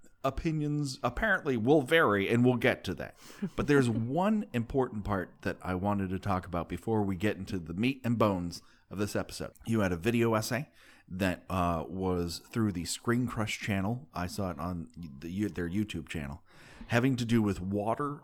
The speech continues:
and horror. And the first thing you, you sort of communicated to me is that you th-, you thought that you had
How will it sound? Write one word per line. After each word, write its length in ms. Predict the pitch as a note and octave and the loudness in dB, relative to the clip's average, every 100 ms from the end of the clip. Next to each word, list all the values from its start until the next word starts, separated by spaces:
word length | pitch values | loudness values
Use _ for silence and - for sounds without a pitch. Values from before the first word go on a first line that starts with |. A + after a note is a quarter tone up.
| - | -8
and 140 | G#2 F#2 - | -8 -8 -4
horror. 460 | G2 C#2 G1+ - - - - - | -4 -4 -10 -16 -20 -20 -20 -8
And 120 | F#2 | -4
the 60 | F#2 | -4
first 340 | - G#3 A#3+ | 0 0 0
thing 160 | F3 C#3+ | 0 2
you, 80 | A#2+ | 2
you 180 | A2+ A2+ | 2 0
sort 220 | C#3 A2+ | 0 0
of 140 | F#2 | -2
communicated 640 | - B2 C#3 A2+ G#2 F2+ E2 | 0 2 2 2 0 0 -2
to 100 | F#2 | -2
me 200 | E2 E2 - - | -2 -4 -10 -10
is 80 | G#2 | -4
that 140 | A2 | -2
you 100 | G2+ G2 | -2 -4
th-, 320 | - G#3 - A#2 | -6 -8 -6 -4
you 180 | A2+ | -4
thought 340 | A#2 G#3 F3 - | 2 4 4 2
that 140 | F2+ | -2
you 220 | G#2 A#2 | 2 2
had 260 | G#2 G#2+ | 2 2